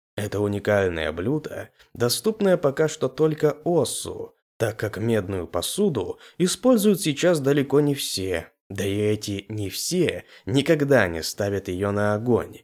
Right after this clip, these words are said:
предпочитая показывать свой статус употреблением пищи из медных мисок. Как слышал Ос, посуда из бронзы и меди иногда попадает на рынок Медститлана,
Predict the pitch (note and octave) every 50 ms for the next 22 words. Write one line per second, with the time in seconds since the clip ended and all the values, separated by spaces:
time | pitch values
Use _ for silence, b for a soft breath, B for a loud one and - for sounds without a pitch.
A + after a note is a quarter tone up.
0 | _ _ _ - G2+ G2+ - - F#2 - - F#2+ - F#2+ F2+ F2+ F2 - - F2+
1 | - - F#2+ F#2 E2+ D#2+ E2+ D#2+ D#2+ D#2 - - - E2+ E2 D#2 - - - F#2
2 | G2+ B2 C#3 C#3 D3+ C#3+ - - G#2+ - F#2+ - F#2+ F#2 D#2+ E2+ F2 F#2 F#2 F2
3 | E2+ E2 D#2+ D#2 D#2 E2 - - C3+ D#3+ C3+ - - - B2+ B2 - - A2+ F#2+
4 | F#2 F2 G2 A2+ A2 A2 A2+ A2+ A2 - A2+ C#3 C3 F#2 - - - D2+ D2+ -
5 | - - _ _ _ _ B B B B B B B - A3 A3 A3 - - F3+
6 | G#3 G3 - - E3 E3 D#3+ E3 - - A#3 C4 - - - - - - - _
7 | _ _ _ _ - D3 E3+ E3 - - A3 G3 E3 F3 F3+ D#3+ D3 D3 D3+ F3
8 | G3 F3+ D#3 C3+ C#3 C#3+ D3+ D#3 E3+ G3 A#3 A3 D#3+ A#2+ G2+ G2 G2+ A2 A#2 B2
9 | D#3 F3+ F3 F3+ E3 - F#3 F3 D#3 D3 B2+ G#2+ G2 F2+ E2 - E2+ F2 F2 G2
10 | A2+ A2 G#2+ G2+ - - A2 A2 G#2 - - C3+ C#3 - E3 D#3+ B2 G2 E2+ F2
11 | F#2 G2+ G#2